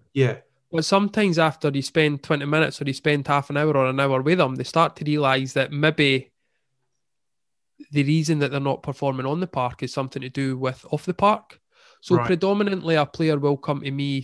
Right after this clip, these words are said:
Speaker 2: to, whether it's to help them score more goals, perform better, perform more consistently. But without doubt,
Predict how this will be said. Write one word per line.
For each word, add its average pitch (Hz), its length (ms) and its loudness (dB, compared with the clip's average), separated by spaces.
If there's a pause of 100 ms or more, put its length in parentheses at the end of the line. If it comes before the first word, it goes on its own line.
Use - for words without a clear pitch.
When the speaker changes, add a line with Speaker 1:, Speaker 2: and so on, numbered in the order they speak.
(120)
Speaker 2:
to, 127 480 0 (400)
whether 127 160 -2
it's - 120 -6
to 131 80 -4
help 139 200 0
them 139 100 -6
score 139 240 -4
more 135 220 -2
goals, 143 400 0
perform 135 560 -2
better, 139 320 0
perform 131 480 -4
more 135 160 -2
consistently. 147 920 -4 (520)
But 143 260 2 (140)
without 160 480 -2
doubt, 156 280 0